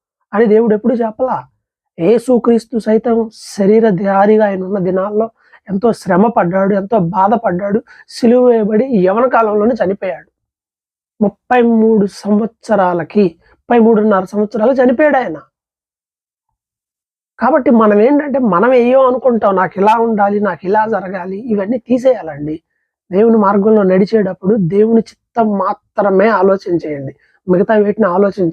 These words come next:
చేయొద్దు. నువ్వు అనుకున్నది జరగకపోతే, ఓ, తెగ ఇంకా దేవుని మీద ఆయాసం పెట్టుకోవడం కరెక్ట్ కాదు, దేవుని సేవకుల మీద ఆయాసం పెట్టుకోవడం కరెక్ట్ కాదు.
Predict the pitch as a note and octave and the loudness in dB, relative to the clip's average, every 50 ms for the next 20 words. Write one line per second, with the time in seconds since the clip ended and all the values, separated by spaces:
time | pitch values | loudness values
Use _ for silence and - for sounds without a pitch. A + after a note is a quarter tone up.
0 | - E3+ F#3 G3+ F#3 D3+ C3+ C#3+ - _ _ _ _ _ _ _ _ _ _ G3+ | -2 0 0 0 0 -2 -8 -12 -14 _ _ _ _ _ _ _ _ _ _ 0
1 | E3+ F3+ G3+ - B3 G#3 G#3+ G3+ F3 F#3 E3 E3+ F#3 F#3 G3 G#3 G#3+ G#3 F#3+ G#3+ | 2 2 2 2 2 0 0 0 0 0 0 0 0 2 2 4 2 2 2 0
2 | G3 F#3+ E3+ - F#3 F3+ E3+ E3 F#3 - _ _ _ _ _ _ _ _ _ _ | -2 -2 0 0 0 0 -2 -4 -8 -14 _ _ _ _ _ _ _ _ _ _
3 | G#3+ G#3 G#3+ A3 A3 G#3+ - F#3+ F3 F#3 G#3+ G3+ G3 F#3+ F#3+ D#3+ F#3 G3+ A3 A3 | 0 2 2 2 2 0 0 -2 0 0 0 2 2 2 2 4 4 4 4 2
4 | G#3+ G#3 G3+ G3+ G3 G3 G3 F#3 G3+ G3+ F#3+ F#3+ - _ _ _ - _ - F3 | 2 2 2 0 0 -2 -2 -2 -2 -2 -2 -4 -6 _ _ _ -20 _ -6 -2
5 | F#3 G#3 G#3+ G3 - G#3 G3+ F3 - F#3+ F#3 G#3 G3+ G#3+ G3+ F3+ G#3+ A3+ A#3 A3+ | 0 0 0 0 0 -4 -4 -2 -2 -4 -4 -2 0 0 0 0 -2 -2 -2 -4
6 | A#3 - G#3 F#3 E3 C#3+ C#3 D3 E3 G#3+ A#3 B3 A3+ G#3+ - - A3+ A#3+ B3 B3+ | -4 -4 -6 -6 -6 -4 -2 0 2 2 4 2 2 0 0 -2 -2 0 2 0
7 | A#3+ A3+ B3+ B3 A#3 A#3 A3 A3 A3 G#3+ A3 A3 G#3+ A3+ G#3+ G3+ A3 G3 - - | 0 2 2 2 2 2 0 0 0 0 0 -2 -2 -4 -2 -2 -2 -6 -6 -4
8 | A3+ G#3+ G3 F#3+ G3+ G3 F#3 - _ - F3+ D#3+ D3 - _ | -2 -2 -2 0 -2 -6 -6 -6 _ -8 -8 -8 -8 -10 _